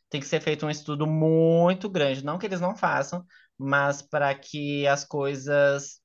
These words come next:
é, não saiam do controle, como a gente viu do, de algu-, de algumas situações aí do carro Tesla, que, é, tipo, atropelou muita gente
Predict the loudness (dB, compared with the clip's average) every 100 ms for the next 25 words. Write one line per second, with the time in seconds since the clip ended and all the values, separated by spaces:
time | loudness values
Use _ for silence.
0 | -2 0 2 2 2 0 0 2 2 2
1 | -2 -4 0 2 2 0 -2 0 2 2
2 | 0 -8 -6 -6 -4 -4 -4 -6 0 0
3 | 0 -8 -4 -2 -2 -2 -4 -4 -4 -4
4 | -2 -2 -2 -4 -8 -4 -4 2 2 2
5 | -2 -2 -2 -2 -4 -2 0 0 -2 -6
6 | -8 -10 -10 -4 -2 0 0 -2 0 -2
7 | -2